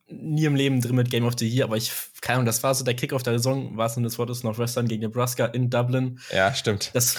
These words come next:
Speaker 1: war einfach, keine
Speaker 2: Das,
Speaker 1: Ahnung,
Speaker 2: das
Speaker 1: das war
Speaker 2: Bier
Speaker 1: so
Speaker 2: geht
Speaker 1: ulkig,
Speaker 2: aus.
Speaker 1: das Spiel, das, das Bier geht aus. Dann die Jungs vom, äh, College Football Journal Podcast waren da, haben da uns auf dem Laufenden gehalten. Das war alles, das, das war so bizarr irgendwo, aber auch so,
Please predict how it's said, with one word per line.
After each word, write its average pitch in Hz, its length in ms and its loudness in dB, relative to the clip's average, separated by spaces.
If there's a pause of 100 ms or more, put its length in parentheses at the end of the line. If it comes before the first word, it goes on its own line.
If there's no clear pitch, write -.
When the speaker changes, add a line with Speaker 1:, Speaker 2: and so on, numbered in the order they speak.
(220)
Speaker 1:
war 127 240 2
einfach, 139 400 0
keine 131 160 2
Speaker 2:
Das, 127 80 2
Speaker 1:
Ahnung, 131 220 0
Speaker 2:
das 131 140 2
Speaker 1:
das - 100 2
war 135 60 6
Speaker 2:
Bier 165 80 6
Speaker 1:
so 151 60 2
Speaker 2:
geht 147 120 4
Speaker 1:
ulkig, 139 180 6
Speaker 2:
aus. 135 80 0
Speaker 1:
das 139 160 2
Spiel, 135 300 0
das, 131 240 0
das 131 200 -2
Bier 147 140 0
geht 139 160 2
aus. 135 280 4 (260)
Dann 123 160 4
die 123 60 6
Jungs 135 180 2
vom, 123 260 0
äh, 123 160 2
College 123 220 -2
Football 123 220 0
Journal 131 240 0
Podcast 123 360 -4
waren 123 180 2
da, 123 200 2
haben 123 180 2
da 117 200 2
uns 123 180 -2
auf 120 100 2
dem 120 80 2
Laufenden 123 320 0
gehalten. 117 320 -2
Das 120 220 -2
war 113 100 2
alles, 120 280 0
das, - 280 -6
das 123 160 -6
war 120 80 0
so 127 220 2
bizarr 127 500 2
irgendwo, 127 380 0
aber 113 160 -2
auch 113 120 -2
so, 127 540 -6